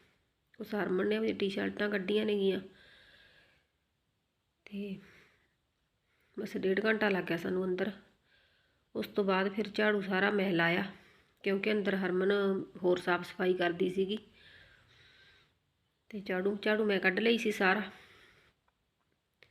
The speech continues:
ਤੇ ਇਸ ਤੋਂ ਬਾਅਦ ਫਿਰ ਇੱਥੇ ਆਪਣੀ ਲੋਕੇਟ ਧੋਤੀ ਨੂੰ ਬਹੁਤ ਦਿਨ ਹੋ ਗਏ ਸੀ। ਟੂਟੀ ਤਾਂ ਆ ਗਈ ਸੀਗੀ ਸਵੇਰੇ ਸਾਢੇ ਕੁ ਅੱਠ ਵਜੇ।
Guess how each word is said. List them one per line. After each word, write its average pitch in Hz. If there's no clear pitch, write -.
ਤੇ 190
ਇਸ 196
ਤੋਂ 185
ਬਾਅਦ 185
ਫਿਰ 202
ਇੱਥੇ 175
ਆਪਣੀ 185
ਲੋਕੇਟ 185
ਧੋਤੀ 214
ਨੂੰ 202
ਬਹੁਤ 196
ਦਿਨ 190
ਹੋ 190
ਗਏ 170
ਸੀ। 208
ਟੂਟੀ 220
ਤਾਂ 214
ਆ 196
ਗਈ 190
ਸੀਗੀ 190
ਸਵੇਰੇ 196
ਸਾਢੇ 180
ਕੁ 156
ਅੱਠ -
ਵਜੇ। 220